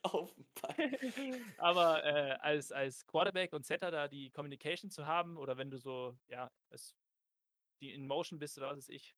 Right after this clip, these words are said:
Speaker 2: stell ich mir das ziemlich schwierig vor. Wie wird denn das gemacht?
Speaker 1: Ja, also, erste Regel als Receiver schon mal ist, du guckst immer auf den Ball. Egal
Speaker 2: Mhm.
Speaker 1: was ist, du guckst beim, äh, wenn du an der Line of Scrimmage stehst, guckst du immer auf den Ball. <laughs>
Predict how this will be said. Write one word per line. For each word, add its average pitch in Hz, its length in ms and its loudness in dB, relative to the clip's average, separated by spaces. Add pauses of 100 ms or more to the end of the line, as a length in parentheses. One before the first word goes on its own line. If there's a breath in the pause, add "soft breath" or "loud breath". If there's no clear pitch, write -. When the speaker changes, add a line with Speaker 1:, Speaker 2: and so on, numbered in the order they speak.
(140)
Speaker 2:
stell 135 160 -8
ich 131 60 -10
mir 135 120 -6
das - 180 -12
ziemlich 139 200 -12
schwierig 175 240 -10
vor. - 180 -4
Wie 131 120 -10
wird 160 100 -8
denn 135 80 -12
das - 260 -12 (800)
gemacht? - 420 0 (1400)
Speaker 1:
Ja, 151 400 4
also, 147 400 6 (340 soft breath)
erste 160 380 4
Regel 170 220 6
als 143 200 2
Receiver 185 380 2
schon 185 160 2
mal 170 100 6
ist, 156 160 2
du - 40 -4
guckst - 280 -2
immer 160 160 6
auf 185 120 4
den 185 100 -6
Ball. 185 280 6 (1600)
Egal 151 380 6
Speaker 2:
Mhm. - 0 -
Speaker 1:
was 220 180 2
ist, 208 180 -4
du 180 60 -6
guckst 175 260 -4
beim, 147 360 -2
äh, 113 340 -2
wenn 147 120 0
du 147 60 0
an 143 100 2
der 139 80 2
Line 156 220 4
of 151 80 -4
Scrimmage 170 380 -2
stehst, - 440 -4 (100)
guckst - 280 -4
du - 120 -6
immer 175 220 6
auf 190 120 4
den 185 160 -2
Ball. 185 320 4
<laughs> - 300 -6